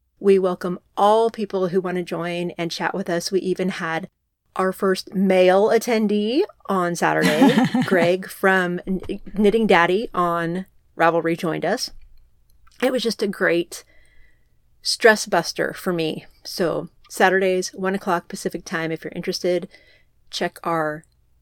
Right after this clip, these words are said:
Speaker 1: blog or the Ravelry group for the link. And that's what I've been knitting.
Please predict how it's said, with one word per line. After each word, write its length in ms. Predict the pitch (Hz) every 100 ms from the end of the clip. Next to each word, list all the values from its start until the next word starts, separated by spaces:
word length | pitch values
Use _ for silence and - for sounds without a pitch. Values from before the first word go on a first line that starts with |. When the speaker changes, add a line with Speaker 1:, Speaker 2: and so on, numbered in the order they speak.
| _ _
Speaker 1:
blog 360 | - 165 202 262 - _ _
or 420 | - 180 180 190 _
the 80 | 196
Ravelry 400 | 180 - - -
group 240 | - -
for 100 | -
the 100 | 175
link. 420 | - - - - _ _ _ _ - _ _ -
And 140 | 240
that's 160 | 240 -
what 80 |
I've 100 | 311 302
been 140 | 339
knitting. 260 | 381 403